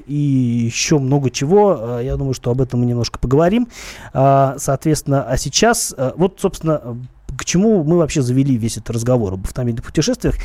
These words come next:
Я тут вот пару недель назад, э, решил совместить полезное с приятным, поехал в Тулу из Москвы. Ну, недалеко, э, всего там порядка двухсот километров,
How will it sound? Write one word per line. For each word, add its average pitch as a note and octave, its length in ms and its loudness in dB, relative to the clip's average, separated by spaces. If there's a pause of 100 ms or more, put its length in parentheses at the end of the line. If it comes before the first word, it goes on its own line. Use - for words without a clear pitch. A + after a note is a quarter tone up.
(240)
Я A3 160 4
тут G3 260 0
вот D3+ 220 0 (160)
пару D#3 160 2
недель C#3+ 180 0
назад, F#3 460 2 (100)
э, B2 720 2
решил C3+ 300 0
совместить B2+ 420 -4
полезное C3 380 0
с - 40 -12
приятным, G3 380 -2
поехал F3+ 300 -2
в - 100 -10
Тулу G2+ 400 -6 (340)
из G#2 140 -6
Москвы. A2+ 600 -4
Ну, A#3 260 -2
недалеко, F#3 680 2
э, C3 480 -2
всего C#3+ 240 -2
там B2 220 -2
порядка C3 280 -2
двухсот C3+ 300 -6
километров, E3+ 460 0